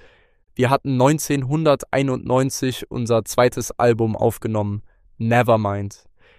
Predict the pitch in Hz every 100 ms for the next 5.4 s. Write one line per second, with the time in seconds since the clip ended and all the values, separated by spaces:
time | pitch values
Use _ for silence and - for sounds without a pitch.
0 | - 147 - 127 131 - - - 131 -
1 | 123 117 - 139 - - - 120 117 117
2 | 110 - - 165 170 170 175 196 - _
3 | _ _ _ 123 120 - - _ 120 139
4 | 139 - - - 113 143 - - - 117
5 | 113 110 -